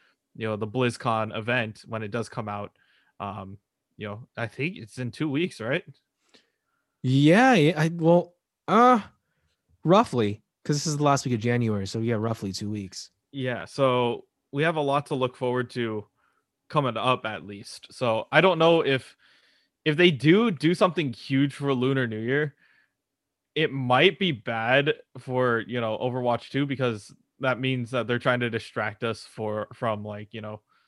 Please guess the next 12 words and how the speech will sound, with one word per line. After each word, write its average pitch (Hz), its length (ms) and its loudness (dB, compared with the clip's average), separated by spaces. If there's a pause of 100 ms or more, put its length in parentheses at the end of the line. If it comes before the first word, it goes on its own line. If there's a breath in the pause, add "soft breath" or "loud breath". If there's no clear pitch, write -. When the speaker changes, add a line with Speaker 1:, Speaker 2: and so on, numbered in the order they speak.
(480)
Speaker 1:
what 117 320 -2
we're 117 160 0
really 113 400 -2
looking 123 320 -4
for 135 320 -2
during 117 320 -4
the, 107 340 -10 (120)
during 117 200 -6
the 104 80 -8
convention. 117 600 -8 (260)
<laughs> - 260 -20
Um, 147 480 0